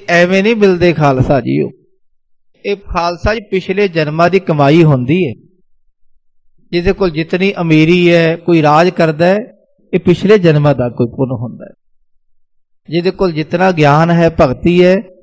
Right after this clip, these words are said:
ਇਹ ਕਈ ਜਨਮਾਂ ਦੀ ਭਗਤੀ ਜੁੜਦੀ ਹੈ, ਇੱਕ ਜਨਮ ਦੀ ਨਹੀਂ।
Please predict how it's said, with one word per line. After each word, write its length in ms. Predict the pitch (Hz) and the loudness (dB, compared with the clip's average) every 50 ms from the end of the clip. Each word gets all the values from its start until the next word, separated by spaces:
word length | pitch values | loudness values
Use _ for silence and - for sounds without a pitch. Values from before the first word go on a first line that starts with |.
| _ _ _ _ | _ _ _ _
ਇਹ 80 | 214 208 - | -8 -8 -2
ਕਈ 160 | - 208 226 214 | 0 0 0 2
ਜਨਮਾਂ 400 | 160 170 165 170 180 196 226 240 | 2 0 0 2 2 2 2 2
ਦੀ 100 | 262 254 | 0 0
ਭਗਤੀ 360 | 233 254 190 156 - - 180 | 0 -2 -2 0 0 0 2
ਜੁੜਦੀ 460 | 151 156 147 135 135 160 214 214 170 | 2 2 0 2 2 2 2 2 2
ਹੈ, 80 | 127 - - - - - - - - - _ _ _ _ _ _ _ _ _ _ - | 0 -2 -6 -14 -20 -20 -20 -20 -20 -20 _ _ _ _ _ _ _ _ _ _ -6
ਇੱਕ 140 | 185 175 156 | -6 -6 0
ਜਨਮ 300 | 143 170 170 180 180 175 | 0 0 2 2 0 0
ਦੀ 160 | 160 180 170 | 2 2 2
ਨਹੀਂ। 400 | 160 175 208 208 160 120 - | 2 2 2 2 0 -2 -4